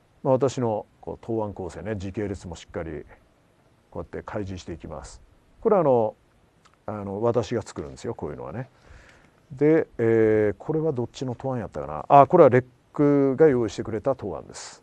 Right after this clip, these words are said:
ね。しっかり頑張ってね、すごく、あの、全体を見せましょうか。こんな感じですよ。ほら、左から始まって右下で終わるみたいなね。すごいです。で、私の答案はと言いますとね、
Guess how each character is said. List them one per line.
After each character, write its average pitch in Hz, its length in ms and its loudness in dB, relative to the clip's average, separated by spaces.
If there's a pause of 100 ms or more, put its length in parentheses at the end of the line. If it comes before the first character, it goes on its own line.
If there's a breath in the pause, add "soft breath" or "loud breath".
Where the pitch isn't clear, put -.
ね。 127 200 -2 (200)
し - 120 -20
っ - 20 -20 (120)
か - 120 -2
り 131 80 0
頑 110 240 -2
張 113 80 -2
っ 107 40 -6
て 95 140 -10
ね、 87 280 -8 (680)
す - 240 -14
ご 107 160 -2
く、 87 380 -6 (1120)
あ 87 120 -12
の、 78 180 -10
全 107 220 -4
体 110 100 0
を 101 40 -2
見 95 80 -6
せ 107 80 -12
ま 104 80 -10
し - 100 -10
ょ 90 40 -10
う 78 40 -14
か。 71 320 -8
こ - 120 -10
ん 113 60 -6
な 104 80 -6
感 104 160 -8
じ 85 80 -10
で 71 60 -12
す - 80 -16
よ。 69 100 -14
ほ - 100 -14
ら、 67 60 -10
左 95 400 -8
か 101 120 -6
ら 92 80 -6
始 92 240 -12
ま 87 140 -12
っ - 20 -16
て - 320 -14
右 80 260 -12
下 82 220 -12
で 80 80 -10
終 73 80 -10
わ 71 80 -6
る 67 80 -14
み 67 80 -18
た 53 100 -14
い 50 60 -16
な 65 100 -12
ね。 143 180 -6 (380 soft breath)
す 87 380 -10
ご 95 180 -4
い - 20 -4
で 76 120 -8
す。 - 120 -18 (400 loud breath)
で、 160 240 8 (120)
私 180 480 6
の 190 160 4
答 175 260 10
案 175 100 8
は 185 80 6
と 160 120 2
言 117 80 4
い - 20 0
ま 120 80 2
す - 80 -6
と 80 100 -4
ね、 135 200 0